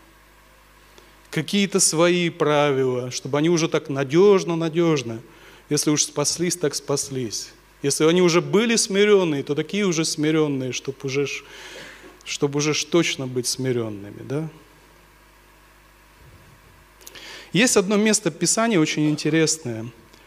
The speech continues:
Екклесиаста семь, шестнадцать, семнадцать. Там написано так, в нашем переводе. «Не будь слишком строг и не выставляй себя слишком мудрым.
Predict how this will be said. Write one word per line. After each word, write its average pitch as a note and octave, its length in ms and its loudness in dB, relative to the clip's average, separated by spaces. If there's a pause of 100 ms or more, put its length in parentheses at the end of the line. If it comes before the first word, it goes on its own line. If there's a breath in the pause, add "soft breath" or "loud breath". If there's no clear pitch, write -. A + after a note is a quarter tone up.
(160 loud breath)
Екклесиаста F3 840 2
семь, F#3+ 320 0
шестнадцать, D3+ 600 -4
семнадцать. C3+ 720 -4 (1700 loud breath)
Там F3 180 2
написано F3+ 540 2
так, C#3+ 320 0
в - 20 -2
нашем D3+ 300 0
переводе. C3 600 -2 (360 loud breath)
«Не E3+ 160 6
будь B3 260 4
слишком G3 540 0
строг G#3 560 4 (100)
и F3 80 2
не F#3 80 4
выставляй F3 540 4
себя D3+ 320 0
слишком E3 480 -2
мудрым. E3 480 0